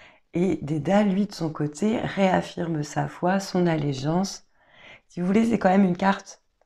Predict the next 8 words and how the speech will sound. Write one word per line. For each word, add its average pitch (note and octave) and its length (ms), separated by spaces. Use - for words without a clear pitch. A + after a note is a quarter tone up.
relativement F#3 960
harmonieuse, G3 800
hein. F3+ 120
Ça E3+ 180
devrait D3+ 320
être D3+ 160
un D3 80
moment D#3+ 340